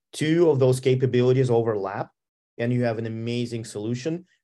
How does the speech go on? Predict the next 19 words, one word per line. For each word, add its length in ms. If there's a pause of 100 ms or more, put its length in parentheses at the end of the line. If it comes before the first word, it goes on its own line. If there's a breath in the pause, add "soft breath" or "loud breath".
Make 320
three 320
of 180
them 180
overlap 580 (380)
and 120
you 80
have 160 (100)
something 340
outstanding 600 (220 soft breath)
that 180
your 120
business 440
can 240
be 140 (140)
taking 420
absolutely 680
next 360
level. 360